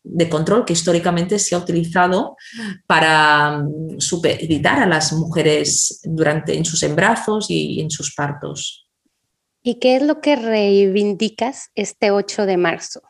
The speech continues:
Speaker 2: Día Internacional de las Mujeres, que ya viene?
Speaker 1: Bueno, hablando de maternidad, pues creo que tenemos que reivindicar,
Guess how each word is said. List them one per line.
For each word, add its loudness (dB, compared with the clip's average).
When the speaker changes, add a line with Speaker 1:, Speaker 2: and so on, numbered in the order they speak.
Speaker 2:
Día -8
Internacional -4
de -2
las -6
Mujeres, -6
que -4
ya -2
viene? -8
Speaker 1:
Bueno, 4
hablando 4
de 4
maternidad, 2
pues -2
creo 2
que 2
tenemos 0
que 0
reivindicar, 2